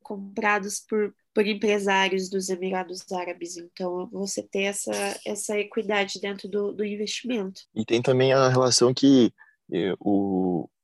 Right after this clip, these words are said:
Speaker 2: o fundo de investimento da, da Arábia lá, eles não vão investir apenas em jogadores, né? Muitas pessoas confundem que qualquer investimento, patrocínio,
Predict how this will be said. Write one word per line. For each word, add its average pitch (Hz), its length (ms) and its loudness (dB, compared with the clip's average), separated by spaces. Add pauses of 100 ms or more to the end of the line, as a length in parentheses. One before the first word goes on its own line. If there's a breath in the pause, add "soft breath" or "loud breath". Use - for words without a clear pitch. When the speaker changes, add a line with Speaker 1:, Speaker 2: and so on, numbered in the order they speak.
(160)
Speaker 2:
o 110 80 -4
fundo 135 220 2
de 127 80 4
investimento 104 480 2
da, 90 220 4
da 85 80 4
Arábia 113 340 4
lá, 107 300 2
eles 107 160 -2
não 131 180 -6
vão 127 240 2
investir 143 480 -2
apenas 147 400 0
em 160 260 -2
jogadores, 131 600 4
né? 107 200 -2 (120)
Muitas 123 220 -8
pessoas 139 280 4
confundem 131 680 2 (460)
que 110 300 2
qualquer 139 640 2
investimento, 117 680 2
patrocínio, 131 800 2